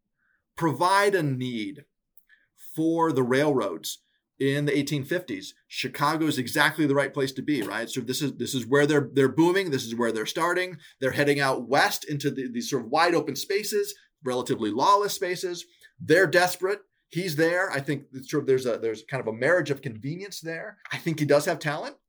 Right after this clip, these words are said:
He's very good at this. And so I think it is sort of his right place, right time. And then that skill set to not only be a pretty good detective and to hire pretty good detectives, right? He, he's willing to hire Kurt, Kate Warren, and no one else is, is,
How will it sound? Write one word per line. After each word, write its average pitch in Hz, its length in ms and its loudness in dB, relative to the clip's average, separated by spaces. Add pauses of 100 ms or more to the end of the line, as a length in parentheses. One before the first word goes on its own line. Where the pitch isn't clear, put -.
(600)
He's 131 140 -2
very 147 240 4
good 151 160 4
at 196 100 0
this. - 280 -10 (120)
And 135 160 -4
so 156 140 0
I 139 80 4
think 165 240 -6
it 165 80 -2
is 185 220 -2
sort 120 140 -2
of 107 40 -12
his 107 140 -12
right 143 200 2
place, 180 380 -2 (100)
right 120 220 2
time. 139 440 -6 (360)
And 175 160 -2
then 214 160 2
that 208 220 0
skill 269 400 -4
set - 300 -2
to 139 80 -8
not 180 180 -2
only 202 180 -4
be 180 200 -4
a 156 40 2
pretty 180 320 -4
good 143 180 4
detective - 720 -6 (320)
and 139 160 -4
to 147 80 0
hire 220 480 2
pretty 113 240 -4
good 104 140 -4
detectives, - 480 -10
right? 131 160 -2
He, 143 160 -8 (380)
he's 123 140 0
willing 202 260 2
to 202 80 4
hire 220 340 2
Kurt, 226 400 -2
Kate 226 240 -4
Warren, 196 340 -4
and 117 180 -2
no 180 160 4
one 233 160 4
else 240 220 2
is, 214 220 -8
is, 185 220 -4